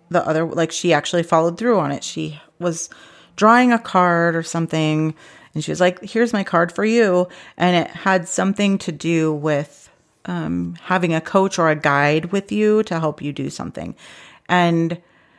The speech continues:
she had just drawn it randomly. And then she was like, "Oh my gosh, you know what? If any of you, if this speaks to you and you feel like,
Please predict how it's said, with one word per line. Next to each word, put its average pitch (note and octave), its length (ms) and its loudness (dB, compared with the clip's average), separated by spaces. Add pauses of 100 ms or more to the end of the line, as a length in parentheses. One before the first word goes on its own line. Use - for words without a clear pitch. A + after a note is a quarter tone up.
(100)
she G3+ 220 2
had F#3+ 120 2
just F#3+ 180 -2
drawn F#3+ 180 4
it F3+ 100 -4
randomly. D3+ 640 -2
And F#3+ 100 -8
then G3 80 -2
she G3+ 120 -6
was F#3+ 100 -6
like, G3 260 -4
"Oh G#3+ 80 0
my A3+ 140 2
gosh, G#3+ 360 2
you F#3+ 120 -4
know G3 120 0
what? G3 220 0
If F3+ 140 -6
any G3 240 0
of G#3+ 100 -2
you, F3+ 640 -2 (640)
if F#3+ 160 -2
this A3+ 200 4
speaks - 380 -6
to G#3 100 -8
you E3 400 0
and F3 140 -2
you F#3+ 120 -2
feel F#3+ 240 0
like, F3 320 -2